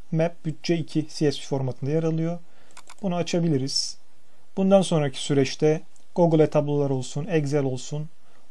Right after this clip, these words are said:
OpenRefine olsun, bu tip araçları kullanarak bu verileri temizleyebiliriz. Eğitimin ileriki safhalarında OpenRefine ve e-tablo kullanarak dağınık verileri temizleyeceğiz ve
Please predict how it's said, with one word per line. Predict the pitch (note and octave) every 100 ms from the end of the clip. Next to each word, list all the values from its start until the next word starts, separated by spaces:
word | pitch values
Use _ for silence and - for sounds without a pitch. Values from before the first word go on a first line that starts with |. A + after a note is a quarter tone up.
| -
OpenRefine | G3 F#3 D#3+ C#3 C3 C3+ B2+ B2
olsun, | A#2 E3
bu | E3
tip | - D3
araçları | C3+ B2+ C3+ C3
kullanarak | - D#3 B2+ C#3 E3+ - - - - - -
bu | F3+
verileri | C#3 B2+ D#3
temizleyebiliriz. | D#3+ D3 C3+ C3+ C#3 C#3+ B2 E3 - - - - - - - -
Eğitimin | F#3+ F3 E3 E3 G3+ - -
ileriki | F3 E3+ D#3+ F3
safhalarında | - C#3 C3 B2+ A#2+ B2+ E3+ G3 G3+ - - - - -
OpenRefine | F3+ - C#3 B2+ - E3 F#3+ - - - - -
ve | D3
e-tablo | D3+ F3 F3 C3 B2+
kullanarak | - D#3+ C3+ C3+ F#3 - - - - - - - - - -
dağınık | D#3+ D#3+ D3+ C3+
verileri | B2+ C#3 E3
temizleyeceğiz | F3 E3+ C3+ C#3+ C3 F3 E3+
ve | E3